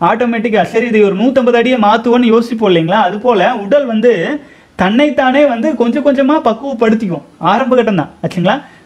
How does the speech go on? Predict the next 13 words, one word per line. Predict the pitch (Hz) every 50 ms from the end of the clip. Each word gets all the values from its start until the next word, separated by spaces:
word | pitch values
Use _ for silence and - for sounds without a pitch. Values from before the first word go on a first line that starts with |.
| _ -
வருத்தப்பட | 170 180 196 240 214 220 214
வேண்டியது | 208 208 208 196 202 196 190 185
இல்லைங்க. | 196 233 277
பத்தொன்பது | 262 226 208 208 - 277 277 277 254 240
வயசுங்கிறனால | 240 247 240 262 254 240 233 220 220 247
உங்களுக்கு | 277 277 240 226 214 202
மிக | 196 202 226 226 277 311
விரைவில் | 285 254 254 262 294 285 285 262
ஆற்றல் | 214 202 214 226 220 247 240 220
வந்து | 208 202 208 233 247 233 220 196 180 170
generate | 185 180 190 202 220 220 196
ஆயிட்டு | 190 185 180 175
இருக்கு, | 180 160 156 - 214 285 -